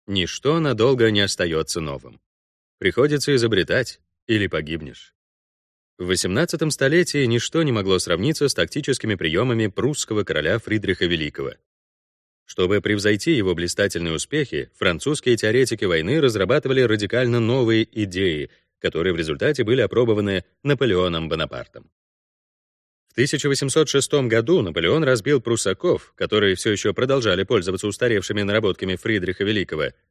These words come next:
в сражении под Йеной и Аурштеттом. Прусаки почувствовали себя опозоренными.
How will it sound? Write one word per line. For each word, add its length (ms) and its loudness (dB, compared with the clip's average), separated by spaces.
в 60 -20
сражении 480 -2
под 180 -4
Йеной 340 0
и 240 -4
Аурштеттом. 800 -4
Прусаки 480 -6
почувствовали 540 0
себя 240 2
опозоренными. 760 -2